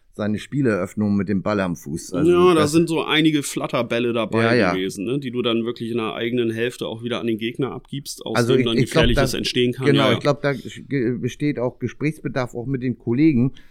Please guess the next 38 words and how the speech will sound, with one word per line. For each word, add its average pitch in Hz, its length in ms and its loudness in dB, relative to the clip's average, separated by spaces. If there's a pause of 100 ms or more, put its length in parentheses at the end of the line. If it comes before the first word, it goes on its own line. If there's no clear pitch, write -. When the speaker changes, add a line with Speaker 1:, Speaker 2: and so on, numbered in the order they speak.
(180)
Speaker 1:
weil 117 160 2
der 120 140 4
Torwart 135 280 0
ist 120 140 -4
nämlich 127 240 4
ein, 120 160 2
ist 101 180 -8
natürlich 127 300 -2
auch 117 120 0
eine 110 440 0
arme 117 260 0
Sau, 127 300 0
wenn 113 140 2
er, 110 180 2 (340)
wenn 120 140 0
er 117 80 0
keine 120 240 0
Anspielstationen 113 880 0
hat 113 160 0
und 107 220 2
bemüht 127 360 4
ist, 117 200 -2
den 110 160 2
Ball, 110 360 0 (340)
äh, 107 280 2
wirklich 117 280 -2
mit 110 100 0
dem 104 100 -2
Flachpass 120 580 -6
das 107 140 -4
Spiel 135 240 -2
zu - 160 0
eröffnen. 113 640 0 (380)
Ähm, 104 600 0
und, 98 220 -2
und 104 180 -2
dann, 107 320 -2
äh, 101 220 -4